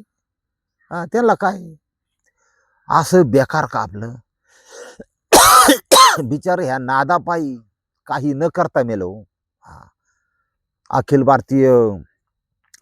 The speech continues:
ठोकेकर संघटनेने याची विशेष दखल घेतली पाहिजे. लुखे संघटना वेगळीची कॉलेज बावथालची, त्यांनी सुद्धा याची दखल घेतली पाहिजे की सगळेच गोगलगाय नसतात.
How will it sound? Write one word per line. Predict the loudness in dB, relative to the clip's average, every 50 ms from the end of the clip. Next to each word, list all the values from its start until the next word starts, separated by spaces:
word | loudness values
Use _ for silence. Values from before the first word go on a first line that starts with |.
| _ -8
ठोकेकर | -8 -4 -4 -2 0 2 0
संघटनेने | 2 0 -2 0 0 0 0 -2 -6 -6 -6
याची | -6 -8 -6
विशेष | -8 -4 -2 -2 0
दखल | 2 2 2 4 2 2
घेतली | 2 -2 -2 -2 -2
पाहिजे. | 0 0 0 -2 -2 -6 -10 -12 -14 _ _ _ _ _ _ _ _
लुखे | 2 2 2 4 4 4 4
संघटना | 4 2 0 2 0 0 0 0 -2
वेगळीची | 0 0 0 0 -2 -4 -4 -6 -10 -6
कॉलेज | -4 -4 -4 -4 -6 -6
बावथालची, | -6 -6 -6 -6 -10 -14 -14 -14 -20 0 _
त्यांनी | 2 2 2 -2
सुद्धा | -2 -2 -2
याची | -2 0
दखल | -2 -4 -4 -4 -6 -6
घेतली | -6 -10 -10 -10 -14
पाहिजे | -10 -8 -8 -10 -10 -12 -20 -20 _ _ _ _ _ _ _ _ _ _ _ _ _ _ -6
की | -6 -6
सगळेच | -6 -8 -12 0 2 4 4 6 6 4 4 4 -2 -8 -14 -14 -14 -14 -16 -20 _ _ _ _ _ -6
गोगलगाय | -2 -2 0 2 2 2 2 2 0 0
नसतात. | -2 -4 -10 -12 _ -14 -14 -14